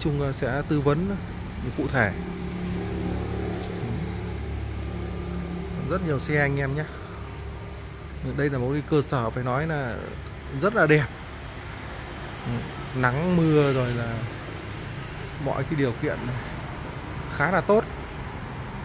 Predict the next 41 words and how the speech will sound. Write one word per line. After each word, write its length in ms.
Các 120
cái 140
cơ 140
quan 200
chức 200
năng 220
thì 80
người 140
ta 180
lại 140
có 100
cái 80
góc 240
nhìn 280
về 300
độ 80
an 260
toàn, 240
cháy 180
nổ. 200
Cho 80
nên 160
là, 120
là 120
rộng 260
như 120
này 240
để 120
làm, 380
à, 120
hệ 100
thống, 320
à, 140
phòng 180
cháy 140
chữa 200
cháy 300
thì 100
nó 100
cũng 480
mất 100